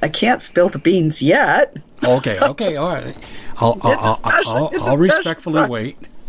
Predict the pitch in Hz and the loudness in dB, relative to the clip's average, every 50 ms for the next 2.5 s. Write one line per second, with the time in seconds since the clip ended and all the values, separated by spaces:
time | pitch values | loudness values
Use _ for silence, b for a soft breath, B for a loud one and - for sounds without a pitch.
0 | - - - - - - 196 208 262 - 208 175 143 - 202 226 220 - - 285 | -10 -10 -10 -10 -2 0 0 0 0 2 2 2 2 4 4 2 2 2 0 0
1 | 285 277 - 196 190 196 180 208 202 165 - 190 180 175 165 165 - - 165 165 | 0 0 0 -2 -4 -2 0 0 0 0 0 -2 -2 -2 -4 -4 -4 -4 0 0
2 | 156 139 - 156 156 147 151 156 165 170 | 0 2 2 0 2 2 2 2 0 -2